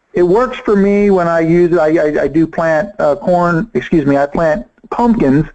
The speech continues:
that I use this every year on. This year, because of the wet spring, I used it more on corn for so-, and soybeans. And that's actually what I'm rolling down here in preparation for, uh, corn.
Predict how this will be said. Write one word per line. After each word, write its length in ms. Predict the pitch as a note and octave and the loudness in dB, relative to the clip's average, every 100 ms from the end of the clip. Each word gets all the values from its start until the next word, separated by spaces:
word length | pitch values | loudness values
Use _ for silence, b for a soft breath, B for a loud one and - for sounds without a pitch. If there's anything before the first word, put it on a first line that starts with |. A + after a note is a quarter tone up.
| B B B | B B B
that 100 | D#3+ | -2
I 60 | D#3+ | 0
use 300 | D#3+ F3 D#3 | 2 2 2
this 180 | D3+ - - | 0 -2 -4
every 260 | F#3 F3 | 0 0
year 240 | E3 E3+ D#3 | 2 2 0
on. 400 | C#3+ C#3+ C#3+ B B B | 0 0 -4 B B B
This 240 | A#3 A#3+ | -2 0
year, 180 | G#3+ G3+ | 2 2
because 380 | F#3 F3+ F#3 E3 | 2 0 0 0
of 100 | D#3+ | 0
the 80 | D3 | 0
wet 440 | C3+ E3 F3+ - - | 2 2 0 -2 -14
spring, 400 | - F#3 E3 D3+ | -4 -2 0 0
I 80 | C#3+ | 0
used 320 | D3+ E3 C#3+ | 2 2 0
it 80 | - | -2
more 300 | D3+ D3+ D3 | 0 0 0
on 180 | C3+ B2+ | -2 -2
corn 440 | E3 D#3 D3 C#3 | -2 0 -2 -4
for 160 | C3+ C3 | -4 -6
so-, 240 | - - | -6 -4
and 180 | C#3 C3 | -2 -2
soybeans. 640 | G#3 A3+ D3 B2+ B2 C3+ - b b b b b | 0 0 2 2 2 0 -4 b b b b b
And 220 | - D#3 | -4 -2
that's 260 | E3 F3+ F3 | 0 -2 -2
actually 400 | E3+ E3+ - D#3 | -2 -2 0 2
what 180 | D3 D3+ | 2 0
I'm 120 | D3 | 0
rolling 380 | D3+ D#3+ D3+ D3 | 0 0 0 0
down 280 | D3 C#3 C#3 | 0 0 0
here 220 | D#3+ C#3+ | 0 0
in 100 | B2 | -2
preparation 720 | D#3+ D3 C#3 D3 C#3+ - C3+ | -4 -2 0 0 0 -2 -4
for, 520 | - C#3+ C#3 C3 C3 F3 | 0 0 2 0 -2 -2
uh, 400 | C3+ B2 B2 B2+ | -2 -2 -2 -6
corn. 520 | - F3+ C#3+ A2+ G#3+ | -4 -2 0 -2 -4